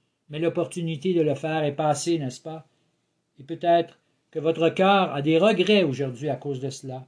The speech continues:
Oui, nous pleurons Suzanne, qui nous a quittés. Elle ne sera jamais remplacée. Il est triste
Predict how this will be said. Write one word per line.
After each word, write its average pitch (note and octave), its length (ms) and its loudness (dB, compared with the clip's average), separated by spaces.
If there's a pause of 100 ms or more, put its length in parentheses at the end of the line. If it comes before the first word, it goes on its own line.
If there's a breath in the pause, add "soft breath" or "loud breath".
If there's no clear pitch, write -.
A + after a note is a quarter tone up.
(880)
Oui, F#3+ 500 0
nous D#3 140 -4
pleurons E3 420 0
Suzanne, D#3 720 -2 (300)
qui F3+ 100 -8
nous F3 160 -4
a E3 80 4
quittés. D#3+ 540 -6 (200)
Elle C#3+ 120 -10
ne D#3+ 80 -4
sera D#3+ 340 0
jamais E3+ 500 2
remplacée. B2+ 640 -6 (720)
Il D3+ 140 -6
est E3 120 -2
triste - 440 -2